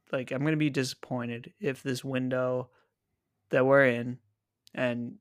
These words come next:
you know, it had every, all good things must pass, all things must pass, it's gonna end eventually. And if we don't go all in 'cause we saved twenty mil on one player, I'm gonna be super disappointed, because it's just,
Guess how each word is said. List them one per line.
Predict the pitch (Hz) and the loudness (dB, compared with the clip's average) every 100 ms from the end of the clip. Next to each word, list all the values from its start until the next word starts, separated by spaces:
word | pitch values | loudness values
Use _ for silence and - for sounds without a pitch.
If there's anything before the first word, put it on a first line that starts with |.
| - | -4
you | 170 | 0
know, | 147 | 0
it | 127 | 0
had | 131 135 156 220 _ _ - | 0 -2 -2 -6 _ _ -8
every, | 135 151 151 156 | -4 -2 -2 -2
all | 143 135 143 | 0 0 2
good | 139 139 | 0 0
things | 143 139 - | -2 -2 -4
must | 139 - | -6 -4
pass, | 135 123 127 - _ _ _ _ _ - | -4 -2 -4 -10 _ _ _ _ _ 2
all | 160 | 4
things | 208 131 113 | 4 0 -6
must | 120 110 - | -12 -10 -8
pass, | 127 127 - _ _ _ _ - | -6 -6 -8 _ _ _ _ -2
it's | 226 | 2
gonna | 247 226 | 2 2
end | 160 165 127 | 2 2 0
eventually. | 127 123 123 - 120 123 | -4 -6 -6 -6 -6 -4
And | 127 | -6
if | 127 | -4
we | 160 147 - _ | -2 -2 -4 _
don't | 147 147 160 | 6 6 6
go | 156 151 | 2 2
all | 143 139 135 135 | 2 4 4 4
in | 123 127 147 | 2 0 -2
'cause | - 139 127 | -4 -6 -4
we | 117 | -8
saved | - 131 127 131 - - | -6 -6 -4 -6 -8 -20
twenty | - 139 131 127 | -10 -6 -4 -2
mil | 123 120 131 139 147 | -2 -2 -2 -4 -6
on | 131 127 120 | -6 -6 -8
one | 120 120 120 | -8 -8 -10
player, | - 135 127 127 131 139 - _ _ _ _ - | -8 -8 -6 -4 -4 -6 -10 _ _ _ _ -4
I'm | 175 | -2
gonna | 151 | 0
be | 117 | -2
super | - 127 127 | -4 -4 -4
disappointed, | 123 113 - - 127 117 120 113 | -6 -8 -8 -8 -6 -6 -8 -10
because | 123 - 120 | -12 -10 -12
it's | 123 - | -10 -10
just, | - 123 - | -10 -10 -10